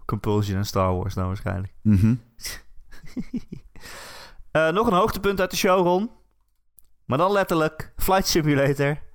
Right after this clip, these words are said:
Speaker 1: Een nieuwe Flight Simulator
Speaker 2: Ja,
Speaker 1: vierentwintig.
Speaker 2: niet, niet normaal. Hoe je,
Speaker 1: Komt
Speaker 2: ja,
Speaker 1: in tweeduizend vierentwintig
Speaker 2: dit
Speaker 1: uit.
Speaker 2: Ik ging, ik, ik meen dit echt. Ik viel bijna, ik ging, ik had bijna een blackout van het lachen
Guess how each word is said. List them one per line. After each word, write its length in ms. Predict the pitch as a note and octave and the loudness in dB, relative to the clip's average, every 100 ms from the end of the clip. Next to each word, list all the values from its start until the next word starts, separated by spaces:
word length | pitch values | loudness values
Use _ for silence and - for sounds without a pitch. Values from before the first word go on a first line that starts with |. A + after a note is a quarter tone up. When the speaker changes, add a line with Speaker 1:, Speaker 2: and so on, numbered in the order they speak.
| _ _ _ _ | _ _ _ _
Speaker 1:
Een 200 | - A#2 | -6 -2
nieuwe 240 | B2+ F#3+ F3 | 2 2 2
Flight 340 | - F3+ F3+ - | 2 2 2 2
Simulator 480 | E3+ D#3 C#3 C#3 | 2 2 4 4
Speaker 2:
Ja, 240 | F#2+ G2+ F#2 | 4 4 2
Speaker 1:
vierentwintig. 560 | F#2 G#2 A2 E2+ F#2+ G#2 | 2 4 4 4 2 4
Speaker 2:
niet, 20 | |
niet 200 | A#2 A#2+ | 6 4
normaal. 500 | G#2+ G2 F#2+ F2+ - | 2 2 4 2 -2
Hoe 280 | - A#2 B2 | 2 4 6
je, 80 | A#2 | 4
Speaker 1:
Komt 140 | G2 G2+ | 4 6
Speaker 2:
ja, 120 | F#2+ | 6
Speaker 1:
in 20 | F#2 | 6
tweeduizend 440 | F2+ D3 F#3 F3 - | 6 6 4 6 6
vierentwintig 580 | F3 D#3+ D3 E3 - | 6 4 2 2 2
Speaker 2:
dit 80 | - | 2
Speaker 1:
uit. 380 | C#3 D#3+ - - - | 2 0 -4 -20 -4
Speaker 2:
Ik 220 | A#2+ D3+ | 0 2
ging, 480 | - E3 C#3+ - - - | 2 2 2 0 -10 -2
ik, 180 | F3 - | 0 2
ik 200 | D#3+ D3+ | 2 4
meen 280 | C#3+ D3 G#3+ | 4 6 6
dit 180 | E3 C3+ | 6 4
echt. 260 | D#3 - | 2 2
Ik 100 | D3+ | 0
viel 260 | - E3 C3+ | 2 2 4
bijna, 500 | A2+ C3 C3+ C3 A#2 | 4 4 4 4 4
ik 120 | C3 | 2
ging, 180 | - D#3+ | 2 2
ik 160 | D3+ D3+ | 2 2
had 160 | F#3+ | 0
bijna 320 | C3 C#3 C#3 B2 | 2 2 4 4
een 120 | G#2 | 4
blackout 500 | A2 A#2+ B2 A2 G#2 | 4 4 4 2 2
van 100 | G2+ | -2
het 80 | E2+ | 0
lachen 340 | F2+ E2+ - | 0 -2 -6